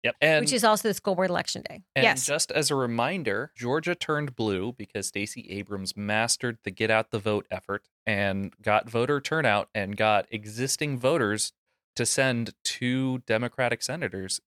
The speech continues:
Speaker 1: to the,
Speaker 2: Yeah.
Speaker 1: you know, to the federal house. I mean, Stacey Abrams was right. And if you want to help make a change here, uh, we're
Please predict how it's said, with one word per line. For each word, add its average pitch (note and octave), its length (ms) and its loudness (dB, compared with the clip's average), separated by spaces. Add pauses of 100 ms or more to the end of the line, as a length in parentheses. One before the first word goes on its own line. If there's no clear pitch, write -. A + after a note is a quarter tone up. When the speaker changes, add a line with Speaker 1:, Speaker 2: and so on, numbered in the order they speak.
(120)
Speaker 1:
to G2+ 460 -8
the, G2+ 120 -6
Speaker 2:
Yeah. G3+ 220 2 (240)
Speaker 1:
you B2 100 -8
know, G2+ 120 0
to A#2 140 -8
the A2 80 -8
federal G#2 260 2
house. D3 200 -4 (100)
I C3+ 100 4
mean, B2+ 260 4
Stacey C#3 400 2
Abrams C3+ 480 0
was A2+ 300 0
right. C#3 380 0 (180)
And A2+ 720 2 (220)
if A2+ 180 -6
you A#2 100 -2
want B2 300 0 (120)
to A#2 600 -2 (300)
help B2+ 280 0
make A#2+ 220 -2
a - 20 -8
change A#2 440 -4 (100)
here, D3 400 -2 (180)
uh, G#2+ 180 2
we're A2 340 -2